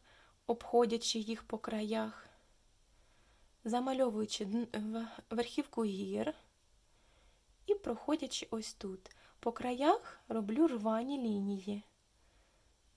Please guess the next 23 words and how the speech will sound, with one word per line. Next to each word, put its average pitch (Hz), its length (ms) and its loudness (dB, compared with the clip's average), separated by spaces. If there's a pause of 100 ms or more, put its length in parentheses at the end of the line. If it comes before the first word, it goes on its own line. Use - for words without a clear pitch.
(160)
що - 200 -12
хмари 240 380 2
розходяться 220 680 -4
в - 40 -10
сторону. 196 640 -6 (960)
І 226 60 -8
так 226 180 -2
само 226 340 2
рваними 208 440 2
лініями 320 380 2
піднімаюсь 202 580 -4
догори. 190 500 -6 (880)
Кольори 247 320 6
зміщу-, 269 640 4
змішуються 240 680 0
і 208 40 0
створюють 311 520 4
такий 247 300 -6
от 233 140 2
живописний, 214 680 -2 (920)
ем, 190 680 -6 (1400)
колір 233 600 -4
і 190 280 -8